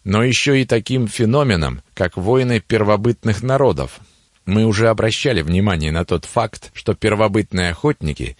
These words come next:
и собиратели вовсе не отличались воинственностью, кровожадностью или разрушительностью как таковой. Мы видели также, что по мере развития цивилизации возросло не только число захватнических войн,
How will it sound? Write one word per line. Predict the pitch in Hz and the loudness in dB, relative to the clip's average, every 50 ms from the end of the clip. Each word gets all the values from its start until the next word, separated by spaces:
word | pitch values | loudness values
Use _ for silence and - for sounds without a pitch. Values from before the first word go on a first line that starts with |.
| _ _ | _ _
и | - 101 | -8 -6
собиратели | - - 101 90 90 101 120 131 135 123 - 98 80 76 | -4 -2 -2 0 0 2 2 2 0 0 -2 -2 -2 -2
вовсе | 73 76 85 104 120 127 117 - - 135 | -2 0 0 0 0 0 0 -2 -2 -2
не | 123 113 110 | 0 0 0
отличались | 110 104 - 101 92 85 - - 110 117 120 107 - - | -2 -2 -2 -2 -2 -2 0 0 0 2 2 0 -2 -2
воинственностью, | 98 110 117 139 143 127 107 - - 78 71 65 64 60 - - - - 65 67 - - | -2 0 0 0 0 0 -2 -4 -4 -6 -6 -6 -6 -6 -8 -8 -8 -8 -8 -10 -10 -6
кровожадностью | - 92 85 82 87 76 67 87 104 120 117 104 82 76 73 - - - 69 67 - | -4 -2 0 0 0 0 0 0 2 2 0 0 -2 -4 -4 -6 -6 -8 -10 -8 -6
или | - 110 107 113 120 107 - - | -4 -2 0 0 -2 -2 -2 -4
разрушительностью | - 123 113 117 127 131 120 - - 127 90 - - 71 69 67 64 - - - 62 60 64 - _ _ | -2 -2 0 0 -2 -2 -2 -2 -2 -2 -2 -2 -4 -6 -4 -4 -6 -6 -8 -8 -10 -12 -12 -14 _ _
как | - 120 110 - | -6 -6 -6 -4
таковой. | - 110 101 - 107 110 117 113 90 65 58 - _ _ _ _ _ _ _ _ _ _ _ | -2 -4 -2 0 0 0 2 0 0 -2 -4 -8 _ _ _ _ _ _ _ _ _ _ _
Мы | - 92 107 123 | -4 -2 0 0
видели | 131 147 139 127 135 123 123 | 2 2 2 2 2 0 0
также, | 107 - 139 139 135 107 85 78 71 64 - - - - | 0 2 2 0 0 0 -4 -6 -6 -6 -10 -16 -14 -10
что | - - - - 87 | -10 -8 -6 -4 -2
по | - 101 98 | -2 0 0
мере | 104 117 123 113 104 95 | 0 0 2 2 2 2
развития | 92 95 92 95 107 120 123 104 - 92 87 | 2 0 0 0 -2 -2 -2 -2 -2 -2 -2
цивилизации | - - 92 82 82 78 85 80 90 117 123 113 - - - 73 60 58 - _ _ | -2 -2 -2 -2 -2 -2 -2 0 0 0 0 0 -2 -4 -6 -6 -6 -8 -10 _ _
возросло | - 95 107 107 113 120 131 123 - 143 151 139 | -2 0 2 2 2 2 2 2 2 2 2 2
не | 127 131 | 0 0
только | - - 175 170 151 - 135 113 | 0 0 0 0 0 -2 -4 -2
число | - 123 - - 143 143 | -2 -4 -4 0 2 2
захватнических | 127 107 120 113 - 117 123 135 113 - 120 113 101 - 113 - - - - 123 101 - | 2 2 2 0 0 0 0 0 2 2 0 -2 0 0 -2 -2 -2 -4 -2 -2 -2 -2
войн, | 101 101 107 135 156 143 107 76 65 | -2 -2 0 0 2 2 0 -2 -4